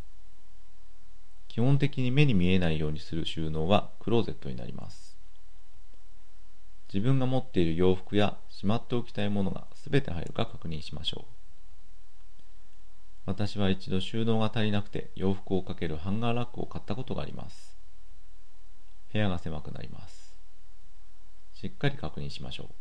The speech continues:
物置がある物件かチェックする。例えば、冬用のスタッドレスタイヤなどを持っていると置き場所に困ることがあります。この場合、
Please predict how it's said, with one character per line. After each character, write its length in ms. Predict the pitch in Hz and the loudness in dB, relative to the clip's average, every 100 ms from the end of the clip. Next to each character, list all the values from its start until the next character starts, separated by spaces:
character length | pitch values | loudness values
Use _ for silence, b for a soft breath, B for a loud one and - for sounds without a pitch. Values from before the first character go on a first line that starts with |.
| - - - - - - - - - - - - - - - - - - - - - - - | -4 -4 -4 -4 -4 -4 -4 -4 -4 -4 -4 -2 -2 -2 -2 -2 -2 -2 -2 -2 -2 -4 -2
物 260 | 101 127 151 | 2 6 4
置 200 | 147 - | 4 0
が 120 | 87 | 2
あ 40 | |
る 80 | 78 | 2
物 120 | 78 | 0
件 220 | 78 98 117 | -2 -2 0
か 100 | - | 0
チ 140 | - | 0
ェ 20 | |
ッ 60 | - | -2
ク 80 | - | -2
す 100 | - | -2
る。 140 | - - - - - - - - - - - - - - - - - - | -4 -4 -4 -4 -4 -4 -4 -4 -4 -4 -4 -4 -4 -2 -2 -2 -2 0
例 100 | 139 | 2
え 40 | 127 | 2
ば、 180 | 80 - - | 2 0 -4
冬 200 | - 104 | -2 2
用 160 | 113 117 | 4 4
の 120 | 113 | 4
ス 60 | 110 | 2
タ 120 | 104 | -2
ッ 40 | 104 | 0
ド 100 | 107 | 0
レ 100 | 104 | -2
ス 60 | |
タ 140 | - 101 | 0 2
イ 80 | 87 | 2
ヤ 80 | |
な 140 | 80 85 | 2 0
ど 100 | 117 | 2
を 40 | |
持 120 | 104 | 2
っ 40 | 90 | 2
て 160 | - | 0
い 40 | 85 | 0
る 120 | 90 | 0
と 280 | 113 110 - | 2 0 0
置 100 | - | -4
き 100 | 80 | -2
場 120 | 95 90 | -2 -2
所 100 | 127 | -2
に 120 | 127 | -2
困 220 | 98 82 | 0 0
る 60 | 76 | 0
こ 140 | 82 | -2
と 100 | 117 | 0
が 80 | 117 | 0
あ 40 | |
り 120 | 71 | 0
ま 180 | - - | -2 -4
す。 280 | - - - - - - - - - - - - - - - - - - | -4 -4 -4 -4 -4 -4 -4 -4 -4 -4 -2 -2 -2 -2 -2 -2 -2 -2
こ 100 | - | 0
の 100 | 117 | 2
場 180 | 113 | 4
合、 20 | 104 | 4